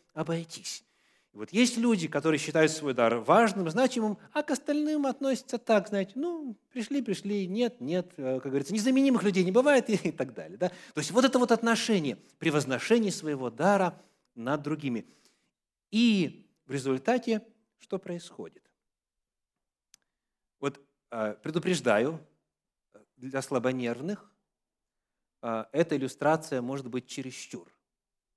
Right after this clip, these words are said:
но, надеюсь, запомнится. Есть в организме разные члены и органы, и части тела, так? И есть те,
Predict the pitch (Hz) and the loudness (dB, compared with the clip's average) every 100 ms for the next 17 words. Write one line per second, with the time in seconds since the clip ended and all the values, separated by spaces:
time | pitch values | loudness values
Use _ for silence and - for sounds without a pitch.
0 | _ _ _ _ 139 151 151 147 123 135 | _ _ _ _ -8 -4 -4 -4 -8 -6
1 | 123 101 90 _ - _ _ _ _ _ | -6 -8 -12 _ -20 _ _ _ _ _
2 | _ _ _ _ _ _ _ _ _ _ | _ _ _ _ _ _ _ _ _ _
3 | _ _ _ _ - 185 302 294 - - | _ _ _ _ -4 2 6 6 2 -6
4 | - 139 175 170 160 165 185 240 185 175 | -12 0 2 4 4 2 2 0 2 2
5 | 170 196 180 175 160 - 156 123 98 87 | 4 4 4 -2 -4 -6 0 0 -2 -10
6 | - _ _ _ _ _ _ _ - 170 | -16 _ _ _ _ _ _ _ 0 4
7 | 160 135 107 101 95 - _ _ _ 160 | 4 4 2 -6 -10 -20 _ _ _ -10
8 | 160 160 120 - 131 - - 98 85 _ | 0 2 0 -2 -12 -12 -10 -10 -10 _
9 | _ _ 208 214 _ _ _ _ _ _ | _ _ -4 -4 _ _ _ _ _ _
10 | _ _ _ _ _ - _ _ _ 151 | _ _ _ _ _ -20 _ _ _ -2
11 | 180 247 233 - - 311 320 269 | 0 2 0 -4 2 4 4 2